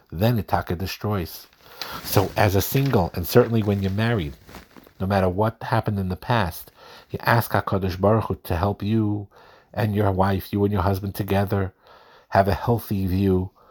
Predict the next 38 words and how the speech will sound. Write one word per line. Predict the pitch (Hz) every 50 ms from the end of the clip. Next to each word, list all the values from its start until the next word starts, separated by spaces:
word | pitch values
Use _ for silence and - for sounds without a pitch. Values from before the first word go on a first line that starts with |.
| - - - - - -
on | - 98 98
what | 98 98
physical | - - 113 101 101 101 - 104 95
marital | 95 95 95 95 95 95 90 - _ - - 95 92 - -
intimacy | 113 98 - - 101 95 92 - - 95 92
is | 90 87 -
all | - - 95 95 87
about, | 85 - 101 90 85 85 85 - - - - _ - - - - _ _ _ _ _ _ _ _ -
and | 107 101
to | - 104
have | 101 98 101 98
HaKadosh | - - 110 98 104 95 -
Baruch | - 101 101 101 98
Hu | - 104 95
there | 87 87 104 104 104
with | 101 101 95 - - -
you | 90 92 92 92 - _ _ _ _ _ _
and | - -
help | - - 110 107 104 -
you | 104 98
through | 95 - - 98 92 90 90
it, | 87 - - - - - - - - - - -
and | - 90 82
help | 78 113 107 -
have | 107 98 90
the | 95 92
right | 90 95 95 90
hashkafa | 90 85 - - - 107 98 - - 92
for | - - 98 92 92
it, | 90 92 - - _ - - - - - _
that | - 92 92
it | 87
should | - - 95 80
bring | 87 101 98 90 82
healing | 82 - - 113 113 113 107 104 98 98 98 92 - _ - - - - _ _ _ _ -
and | 113 110 104 101 98 -
a | - -
simcha | - - - 117 110 104 - - 98 95 90 87 -